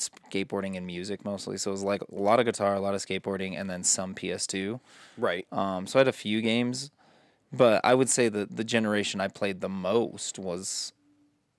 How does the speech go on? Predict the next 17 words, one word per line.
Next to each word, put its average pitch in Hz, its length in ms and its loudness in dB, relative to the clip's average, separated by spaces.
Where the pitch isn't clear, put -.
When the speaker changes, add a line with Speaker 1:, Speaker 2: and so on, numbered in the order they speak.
Speaker 1:
when 98 300 -4
I 87 180 -4
finally 98 460 -2
chilled 90 240 -4
the - 40 -14
fuck - 260 -8
out 98 300 2
and 95 100 -10
got 92 160 0
a 90 60 -2
three 90 220 -12
sixty. 76 460 -8
That, 80 340 0
that 87 280 0
console, 95 420 -4
I, 95 160 2
Speaker 2:
Mm. 92 260 -10